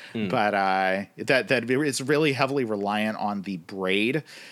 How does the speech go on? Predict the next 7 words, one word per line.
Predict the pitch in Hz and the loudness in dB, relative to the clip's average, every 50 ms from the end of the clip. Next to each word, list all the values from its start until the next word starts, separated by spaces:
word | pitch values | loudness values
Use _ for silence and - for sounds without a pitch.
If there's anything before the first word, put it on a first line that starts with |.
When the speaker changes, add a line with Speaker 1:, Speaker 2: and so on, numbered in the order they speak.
| - _ _ | -20 _ _
Speaker 2:
to | - - 139 127 107 | -2 0 0 0 -2
get | 98 - 135 123 117 - | 0 0 2 2 2 0
across | - - - - 127 110 104 101 98 - - - | -4 -10 -6 -2 0 2 2 2 0 -2 -4 -4
these | 113 101 95 90 | -4 -4 -4 -4
big | - 110 101 98 87 | -2 -2 -2 -2 -2
chasms | - - - 98 92 90 - 107 95 95 - | -4 -4 -2 0 0 0 -2 -4 -4 -4 -6
by, | - - 92 90 90 92 92 92 90 | -4 -4 -2 0 0 0 0 -2 -4